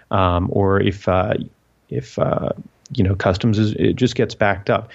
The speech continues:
that's an important thing. And they'll stay with you as well. They'll, they'll actually transfer. Uh, it'll go from ship staff to somebody at the port, uh,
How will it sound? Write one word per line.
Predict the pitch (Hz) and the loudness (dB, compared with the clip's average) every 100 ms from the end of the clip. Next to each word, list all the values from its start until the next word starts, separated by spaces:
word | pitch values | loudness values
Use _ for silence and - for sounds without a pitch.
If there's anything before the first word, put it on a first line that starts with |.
| - - | -14 -2
that's | 110 | -2
an | - | 0
important | 101 110 - | 0 0 0
thing. | 101 107 | -2 0
And | 120 117 | 2 4
they'll | 135 | 2
stay | 135 135 | 2 0
with | 107 104 104 | 2 2 2
you | 113 | 2
as | 104 92 | 2 2
well. | 98 104 | 2 4
They'll, | 104 101 | 2 0
they'll | 117 113 | 2 0
actually | 104 104 95 | 2 0 0
transfer. | 101 95 - 101 92 - - _ _ - | 0 -2 2 0 0 -8 -20 _ _ -2
Uh, | 110 92 | 2 2
it'll | 92 95 | 2 2
go | 98 | 0
from | - | 0
ship | 85 113 - | 0 -2 0
staff | 107 98 90 | 0 0 -2
to | - 92 90 | 0 0 0
somebody | - 92 92 98 | 0 2 2 2
at | 92 | 0
the | - 90 101 | 0 0 0
port, | - 135 147 - - - - _ - | 0 -2 -2 -14 -20 -20 -20 _ -2
uh, | 101 - - | 0 0 -4